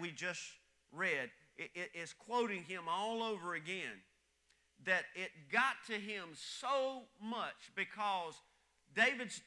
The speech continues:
the one that the Lord said, "He's a man after my own heart." It, it, and I know about Bathsheba. I know about how he did Uriah. I know all of that.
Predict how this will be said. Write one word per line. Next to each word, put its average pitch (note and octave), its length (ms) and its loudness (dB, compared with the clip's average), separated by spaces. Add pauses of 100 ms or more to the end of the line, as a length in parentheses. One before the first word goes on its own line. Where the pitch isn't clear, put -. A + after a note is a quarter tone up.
(100)
the F#3+ 60 -4
one A3 340 0
that G3+ 200 0
the E3+ 60 -2
Lord G#3 360 0
said, G3+ 360 0 (260)
"He's A#3 320 0
a G#3 60 -4
man A3 400 2 (200)
after E3 200 -6 (200)
my G#3+ 220 6 (100)
own G#3+ 200 0
heart." F#3 360 2 (160)
It, F3+ 60 0
it, G3+ 280 -4 (100)
and E3+ 100 2
I G#3+ 140 8
know B3 460 2
about D#3 340 -2
Bathsheba. G#3+ 680 -6 (380)
I F#3 180 8
know G#3+ 400 0 (120)
about D#3 320 2
how E3+ 400 2
he D#3+ 160 -8
did D#3 280 -6
Uriah. G3 760 4 (420)
I F#3 160 2
know A#3 280 2
all A3+ 260 4
of G3 140 -4
that. G3+ 300 -2